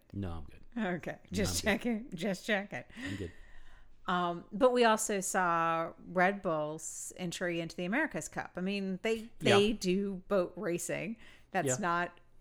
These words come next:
Speaker 2: impossible. Just Formula One on water would be.
Speaker 1: But, but you know what I mean is, um, yeah, the teams are not gonna turn around and go,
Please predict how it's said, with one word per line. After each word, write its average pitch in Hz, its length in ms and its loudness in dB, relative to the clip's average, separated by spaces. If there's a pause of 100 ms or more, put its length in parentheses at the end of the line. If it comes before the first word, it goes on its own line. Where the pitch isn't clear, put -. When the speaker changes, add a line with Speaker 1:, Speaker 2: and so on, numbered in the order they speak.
(140)
Speaker 2:
impossible. 156 800 -2
Just 170 260 -6 (280)
Formula 170 440 0
One 156 420 -2 (120)
on 156 360 -2
water 180 520 4
would 160 360 -4
be. 151 360 -6 (420)
Speaker 1:
But, 120 300 2
but 139 160 2
you 139 120 2
know 139 220 8
what 127 180 8
I 110 120 4
mean 95 360 0 (160)
is, 98 520 -4
um, 92 380 -2 (360)
yeah, 104 200 -2 (100)
the 113 120 0
teams 180 460 2
are 135 80 6
not 117 220 2
gonna 120 100 0
turn 120 220 0
around 110 140 2
and 101 80 0
go, 98 100 -2